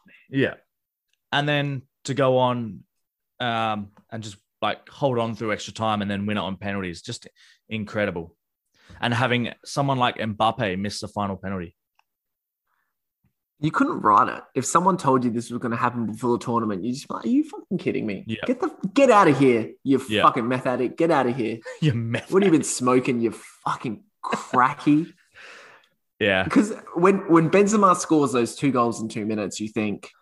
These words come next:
Speaker 2: What a tournament
Speaker 1: "Okay,
Speaker 2: he had.
Speaker 1: that's it." Oh, yeah.
Speaker 2: Yeah.
Speaker 1: Are you being sarcastic? <laughs>
Speaker 2: No, he was, he was good. He was,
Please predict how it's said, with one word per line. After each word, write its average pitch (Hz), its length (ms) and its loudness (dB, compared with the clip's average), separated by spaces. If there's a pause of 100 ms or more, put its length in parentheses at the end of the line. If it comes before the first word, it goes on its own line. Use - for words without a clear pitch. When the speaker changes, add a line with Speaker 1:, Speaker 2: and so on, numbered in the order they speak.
(100)
Speaker 2:
What 147 120 2
a 160 40 2
tournament 147 400 0
Speaker 1:
"Okay, 240 100 2
Speaker 2:
he 117 60 0
had. 92 240 -2 (100)
Speaker 1:
that's 123 160 0
it." - 220 -4 (640)
Oh, 127 440 2
yeah. 95 220 -4
Speaker 2:
Yeah. 95 220 -2 (120)
Speaker 1:
Are - 60 -2
you 120 100 4
being 123 140 2
sarcastic? 117 580 -4 (180)
<laughs> - 180 -12
Speaker 2:
No, 143 180 4
he 123 180 2
was, 113 380 -4
he 107 100 -8
was 107 180 -4
good. 104 200 -4 (640)
He 139 60 -4
was, 139 80 -2